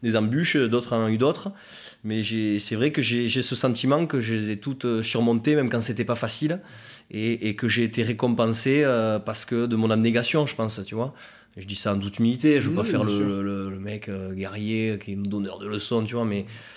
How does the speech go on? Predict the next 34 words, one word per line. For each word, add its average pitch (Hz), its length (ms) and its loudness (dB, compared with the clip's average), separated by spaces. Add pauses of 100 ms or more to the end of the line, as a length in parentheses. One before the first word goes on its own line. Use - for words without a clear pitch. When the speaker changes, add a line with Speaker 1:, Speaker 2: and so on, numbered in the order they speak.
(460)
Speaker 1:
et - 40 -10
c'est - 180 -6
vrai 113 180 0
que, 123 100 -16
comme 113 180 -2
tu 107 160 -6
dis, 143 260 0
euh, 110 300 2
à 107 60 -2
certains - 320 -2
moments 117 320 2
clés, 160 400 0 (100)
il 101 60 -2
y - 20 2
a 104 60 2
des 107 100 2
opportunités 117 460 2
que 107 60 0
j'ai 113 100 2
pas 113 100 0
saisies 117 320 0
parce - 160 -4
que 113 80 -2
j'étais 107 180 -2
blessé, 120 560 0
mais 107 120 0
il - 20 2
y 110 60 4
en - 20 2
a 104 80 4
d'autres 120 380 2
qui - 100 -2
m'ont 113 140 4
souri, 120 460 0